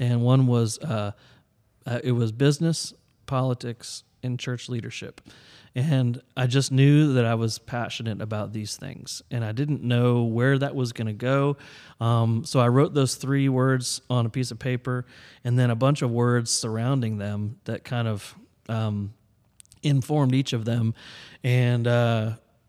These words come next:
and they were kind of a, not even concentric circles. It was really like a Venn diagram of sorts. Like, where all these things come together and collide is where I wanna be, right? And, um, this was,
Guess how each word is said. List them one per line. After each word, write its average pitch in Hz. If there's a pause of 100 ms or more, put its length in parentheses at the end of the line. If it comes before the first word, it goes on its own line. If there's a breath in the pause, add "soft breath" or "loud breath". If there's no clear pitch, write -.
and 120
they 131
were 123
kind 139
of 117
a, 113 (560 soft breath)
not 135
even 113
concentric 131
circles. 117
It -
was 117
really 131
like 113
a 120
Venn 120
diagram 104
of 101
sorts. -
Like, 110 (320 loud breath)
where 127
all 143
these 147
things 131
come 135
together 117
and 110
collide 101 (360 loud breath)
is 123
where 113
I 101
wanna 98
be, - (300 soft breath)
right? 110 (720 loud breath)
And, 120
um, 113 (120)
this 156
was, 123